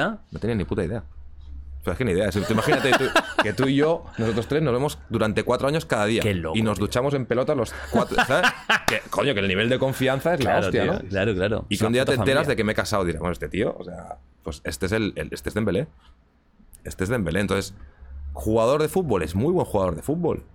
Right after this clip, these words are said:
Speaker 1: Ah, pero
Speaker 2: Y
Speaker 1: tú lo
Speaker 2: ayer
Speaker 1: tienes claro, la frase, la primera que has dicho, fíjate que es, es, es una frase dura, que es que
Speaker 2: Ajá.
Speaker 1: está tomando un poco el, el pelo a, a,
Speaker 2: Bueno,
Speaker 1: a,
Speaker 2: hace
Speaker 1: al
Speaker 2: mucho
Speaker 1: escudo.
Speaker 2: tiempo.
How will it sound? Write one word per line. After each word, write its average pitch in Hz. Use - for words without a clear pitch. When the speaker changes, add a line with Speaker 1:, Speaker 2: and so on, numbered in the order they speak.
Speaker 1:
Ah, 180
pero 120
Speaker 2:
Y -
Speaker 1:
tú -
lo 175
Speaker 2:
ayer 208
Speaker 1:
tienes 185
claro, 170
la 151
frase, 147
la 190
primera 127
que 147
has 120
dicho, 131
fíjate 123
que 104
es, 95
es, 101
es -
una 110
frase 113
dura, 135
que 120
es 113
que 104
Speaker 2:
Ajá. 98
Speaker 1:
está 135
tomando 131
un 123
poco 107
el, 90
el 98
pelo 147
a, 107
a, 95
Speaker 2:
Bueno, 87
Speaker 1:
a, 82
Speaker 2:
hace 85
Speaker 1:
al 92
Speaker 2:
mucho 98
Speaker 1:
escudo. 90
Speaker 2:
tiempo. 120